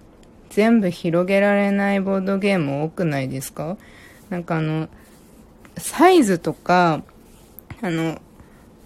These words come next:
アグリコラとか、全然、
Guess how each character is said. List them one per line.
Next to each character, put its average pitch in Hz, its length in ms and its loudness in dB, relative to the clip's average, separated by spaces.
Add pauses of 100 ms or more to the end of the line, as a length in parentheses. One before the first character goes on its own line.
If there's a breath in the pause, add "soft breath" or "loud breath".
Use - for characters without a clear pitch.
(120)
ア 190 140 -2
グ 202 160 -2
リ 220 160 -2
コ 202 160 -2
ラ 160 140 0
と 156 160 -16
か、 165 580 -2 (560)
全 226 320 -2
然、 247 380 0